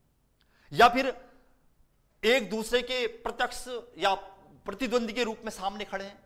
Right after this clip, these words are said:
जिस कारण दोनों के मध्य काफी प्रतिद्वंदता की स्थिति आ सकती है और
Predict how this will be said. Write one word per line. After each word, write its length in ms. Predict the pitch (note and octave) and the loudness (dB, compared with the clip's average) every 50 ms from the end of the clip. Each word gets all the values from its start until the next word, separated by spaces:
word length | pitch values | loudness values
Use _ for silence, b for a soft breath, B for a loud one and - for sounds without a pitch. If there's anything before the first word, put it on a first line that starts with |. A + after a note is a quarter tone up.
| _ - | _ -12
जिस 220 | C3 F#3 F#3 - | -12 -10 -10 -4
कारण 320 | - G3 G3 G3+ G#3 G3+ E3 | -2 0 0 2 0 -2 -4
दोनों 320 | B2+ A#2+ E3 F3+ G3 G3+ | -6 -6 -6 -4 -4 -4
के 120 | G3 G#3+ G3 | -4 -4 -4
मध्य 240 | F#3+ F#3+ - G#3 | -4 -4 -6 -6
काफी 240 | - - F3+ F3+ G#3 | -4 -4 -4 -4 -4
प्रतिद्वंदता 500 | G#3 - E3 - F#3 F3+ F3+ F#3 G3 G3 | -8 -12 -10 -10 -10 -10 -6 -4 -2 -2
की 140 | G3 G3 F#3+ | -2 -4 -8
स्थिति 260 | - - G#3 G3+ G#3 | -12 -12 -10 -4 -4
आ 80 | F#3+ F3+ | -4 -4
सकती 320 | - G3 - - - G3 | -4 -8 -14 -16 -18 -20
है 80 | G3 G3 _ _ _ _ _ - | -20 -20 _ _ _ _ _ -2
और 460 | D#3 D#3+ F3 F3 F3 F3 - b b | 0 2 2 2 0 -2 -8 b b